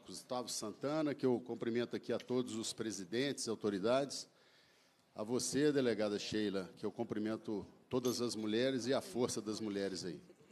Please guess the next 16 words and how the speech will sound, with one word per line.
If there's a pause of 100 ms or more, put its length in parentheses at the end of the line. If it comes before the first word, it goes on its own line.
(640)
Eu (260)
peço
desculpas
por
ter
chegado
tarde
hoje,
mas
a
Federação
do
Comércio
marcou
uma
reunião,